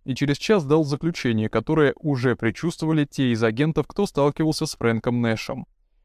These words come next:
Под именем Винсента Мура скрывался Верн Миллер. Шестого июля газеты "Канзас-Сити" раструбили об этом,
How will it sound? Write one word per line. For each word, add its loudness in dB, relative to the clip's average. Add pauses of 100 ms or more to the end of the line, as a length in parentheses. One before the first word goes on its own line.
(180)
Под 4
именем 2
Винсента 0
Мура 0
скрывался 0 (100)
Верн 2 (120)
Миллер. 0 (520)
Шестого 0
июля 2 (100)
газеты 0
"Канзас-Сити" 0 (100)
раструбили 0
об 4
этом, 0